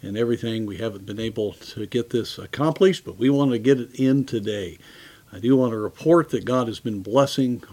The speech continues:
We have had several thousand people come through our Christmas festival, and, uh, God has worked. So many of them have never been here before or heard the gospel. We have had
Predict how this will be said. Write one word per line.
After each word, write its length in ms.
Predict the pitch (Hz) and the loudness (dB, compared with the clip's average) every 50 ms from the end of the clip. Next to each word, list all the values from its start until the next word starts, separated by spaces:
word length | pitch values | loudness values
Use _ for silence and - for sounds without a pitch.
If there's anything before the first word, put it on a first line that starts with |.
| 85 | -6
We 160 | 107 120 131 127 | 0 0 0 0
have 220 | 107 123 110 92 | 0 -2 -6 -6
had 200 | 110 104 92 85 | -6 -8 -8 -8
several 400 | - - - 139 139 151 143 120 | -6 -2 0 0 0 0 -2 -4
thousand 720 | - - - - 123 127 139 143 135 127 139 127 113 113 | -4 -6 -6 -2 0 0 0 0 0 0 0 -2 -2 -2
people 380 | - - 151 135 - - 87 82 | -2 -4 -4 -4 -4 -8 -14 -12
come 260 | - - 127 120 120 | -6 -4 -2 -2 -2
through 180 | - 131 120 110 | 0 0 0 0
our 140 | 101 98 95 | -2 -4 -4
Christmas 540 | - - 135 - - - 135 120 - - | -2 0 0 0 -2 -4 -6 -6 -6 -8
festival, 840 | - 110 - - - - 135 131 127 - - 147 131 139 147 143 - - - - - - - - - - - - | -12 -14 -18 -18 -6 -2 0 0 0 0 0 4 4 6 4 4 0 -6 -18 -20 -20 -20 -20 -20 -20 -20 -16 -14
and, 420 | 98 98 101 104 101 101 101 104 | -12 -10 -8 -8 -8 -8 -8 -8
uh, 240 | 101 101 101 95 98 - - - - 113 | -8 -8 -8 -10 -10 -14 -16 -20 -20 -10
God 300 | 110 127 127 131 131 127 | -4 -2 0 0 0 0
has 260 | 87 120 113 104 - | -2 -4 -4 -4 -6
worked. 400 | 107 101 113 123 123 113 - - - | -6 -2 0 0 0 -2 -4 -10 -10
So 280 | - - 139 127 120 | -2 0 2 2 2
many 640 | 120 127 131 135 139 143 151 160 175 170 151 120 107 | 2 2 2 2 2 4 4 4 6 6 4 4 2
of 160 | 101 92 95 | 0 -4 -6
them 300 | 101 107 95 90 101 101 - - - - - - - _ _ | -8 -6 -6 -6 -8 -10 -12 -14 -18 -18 -18 -20 -20 _ _
have 120 | - 104 95 | -8 -6 -2
never 380 | 107 123 139 147 151 139 - - - - - - | 2 2 2 4 2 2 0 -2 -6 -16 -10 0
been 180 | - 143 147 151 | 2 4 4 6
here 140 | 165 156 139 | 4 4 4
before 440 | 139 127 - - 139 139 139 135 | 4 2 2 2 4 4 4 4
or 120 | 117 107 104 | 2 -2 -4
heard 280 | - - 139 135 127 | 0 2 2 2 2
the 100 | 120 127 | 2 0
gospel. 580 | 104 120 123 123 123 120 - - 127 120 117 - - - - - _ _ | 0 0 0 0 0 -2 -2 -2 -2 -2 -2 -4 -10 -18 -20 -20 _ _
We 140 | - 95 90 | -12 -10 -6
have 420 | 87 120 117 113 117 113 107 92 - | -4 -4 -2 -2 -2 -4 -4 -6 -8
had 400 | - 131 127 117 117 107 104 | -6 -4 -2 -2 -2 -4 -8